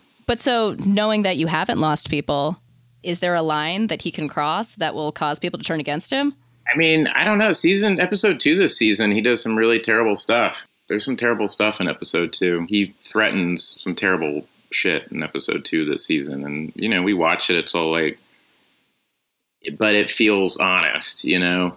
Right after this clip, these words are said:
Speaker 2: It's like, no, this is the guy we're dealing with here, you know? And again, his, like, he thinks he's self-aware, but he's really not self-aware at all.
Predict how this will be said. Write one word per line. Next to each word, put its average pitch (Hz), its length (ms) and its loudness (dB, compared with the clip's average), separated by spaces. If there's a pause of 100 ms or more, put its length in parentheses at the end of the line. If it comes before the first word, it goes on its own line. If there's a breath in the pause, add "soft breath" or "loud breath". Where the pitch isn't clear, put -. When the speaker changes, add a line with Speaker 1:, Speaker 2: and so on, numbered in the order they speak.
(140)
Speaker 2:
It's - 280 -6
like, 85 260 0
no, 110 320 0
this 98 220 0
is 95 460 0 (160)
the 90 140 0
guy 95 300 2
we're 87 140 2
dealing 80 340 -2
with 76 240 -4
here, 80 460 -4 (160)
you 85 160 -2
know? 85 320 -2 (800 loud breath)
And 113 140 2
again, 110 560 2
his, 101 340 2
like, 98 200 2
he 107 120 2
thinks 110 320 2
he's 95 180 0
self-aware, 90 600 2
but 82 120 0
he's 80 220 -2
really 90 460 0
not 82 240 -4
self-aware 80 480 -4
at 73 80 -8
all. 73 460 -2